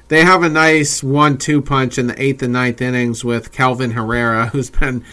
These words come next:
an absolute beast, and that's the guy I wanted so bad 'cause I knew he would be fairly cheap.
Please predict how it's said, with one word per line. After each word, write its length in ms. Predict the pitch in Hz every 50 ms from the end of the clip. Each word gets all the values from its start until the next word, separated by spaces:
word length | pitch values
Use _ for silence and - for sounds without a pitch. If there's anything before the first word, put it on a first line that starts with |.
| - - -
an 100 | - 139
absolute 560 | 151 160 165 160 - 170 156 135 127 120 117
beast, 380 | 135 147 151 143 139 139 - -
and 100 | 131 131
that's 160 | 139 143 -
the 100 | 180 160
guy 300 | 143 156 151 151 147 143
I 40 | 135
wanted 380 | 127 131 135 135 135 131 117
so 220 | - - 135 131 120
bad 340 | 117 123 127 131 131 123 117
'cause 160 | - 120 117
I 80 | 117
knew 200 | 120 127 139 147
he 100 | 147 139
would 140 | 131 123 110
be 100 | 113 113
fairly 380 | 110 - 127 123 123 117 113 107
cheap. 400 | - - 127 123 120 113 117